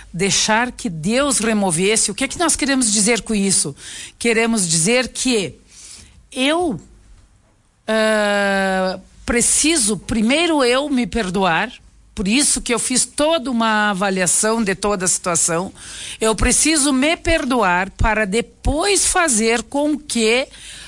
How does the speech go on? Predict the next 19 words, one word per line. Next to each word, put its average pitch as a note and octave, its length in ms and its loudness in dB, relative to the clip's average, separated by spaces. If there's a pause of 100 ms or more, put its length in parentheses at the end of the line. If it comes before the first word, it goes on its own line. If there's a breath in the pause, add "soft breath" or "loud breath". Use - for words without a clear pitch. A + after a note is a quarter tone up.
(160 loud breath)
ah, A3 760 0
ah, F3 40 -8 (320)
posso B3 380 0
pedir B3+ 360 0
a A#3+ 60 4
Deus A3 360 0
para C4+ 180 -4
que C#4 120 -4
Ele D4+ 360 2
me E4 160 2
faça B3+ 500 0
o B3 320 0
perdão. A3 600 0 (520 loud breath)
O G#3 80 -4
perdão A#3+ 680 0
das G#3+ 220 -2
bobagens G#3 640 0
que D#4 120 -2
fiz, A#3+ 640 0